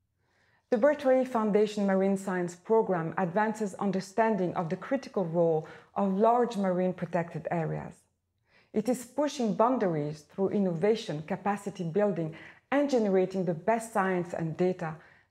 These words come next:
validating the importance of large M P As for ocean life and climate resilience, both within and beyond their borders.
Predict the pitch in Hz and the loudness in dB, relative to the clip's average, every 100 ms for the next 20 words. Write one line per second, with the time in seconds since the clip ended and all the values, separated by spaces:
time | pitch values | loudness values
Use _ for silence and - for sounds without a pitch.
0 | - 247 254 214 208 202 185 180 170 - | 2 4 4 4 2 0 -2 -2 -4 -2
1 | 240 226 175 170 160 185 196 185 - 190 | -2 0 -4 -4 2 4 4 2 0 0
2 | 190 180 170 165 156 - 165 190 185 170 | 0 -2 -2 -2 -4 -6 -2 -2 -2 -4
3 | 160 185 190 - - - _ _ 226 233 | 0 0 0 -6 -16 -20 _ _ 0 0
4 | 233 202 185 170 156 151 160 156 - - | 2 0 2 -2 -4 -6 -4 -6 -6 -14
5 | _ _ _ _ _ _ - 233 285 - | _ _ _ _ _ _ 0 4 4 2
6 | 196 185 175 160 156 139 170 156 147 143 | -2 0 -2 -2 -2 -2 -2 -2 -4 -6
7 | 143 131 139 135 - 160 | -8 -6 -8 -8 -14 -16